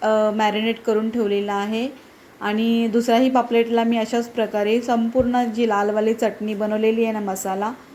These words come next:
तो पूर्ण पापलेटला चिरांमध्ये वगैरे लावून घेतला आहे आणि आता ह्याला थोड्या वेळासाठी मी साईडला ठेवून देणार. तोपर्यंत मी आता भरलेल्या पापलेटचं जे हिरवं वाटण आहे ना त्याची तयारी करते.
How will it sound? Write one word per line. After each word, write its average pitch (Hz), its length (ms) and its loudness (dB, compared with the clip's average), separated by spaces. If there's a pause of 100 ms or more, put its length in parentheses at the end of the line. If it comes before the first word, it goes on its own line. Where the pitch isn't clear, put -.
(340)
तो 233 80 6
पूर्ण 233 360 2
पापलेटला 214 600 0
चिरांमध्ये 208 680 -2
वगैरे 208 380 0
लावून 196 320 -2
घेतला 190 320 -4
आहे 214 100 -4
आणि 202 140 -4
आता 196 140 -6
ह्याला 214 280 0 (400)
थोड्या 254 560 6
वेळासाठी 226 520 0
मी 262 120 -2
साईडला 214 380 -2
ठेवून 214 320 -2
देणार. 170 260 -4 (3500)
तोपर्यंत 277 520 6
मी 277 180 2
आता 269 200 2
भरलेल्या 240 460 2
पापलेटचं 233 580 2
जे 240 140 0
हिरवं 254 360 4
वाटण 262 300 2
आहे 254 160 2
ना 240 100 0
त्याची 226 300 -2
तयारी 208 340 0
करते. 208 420 -2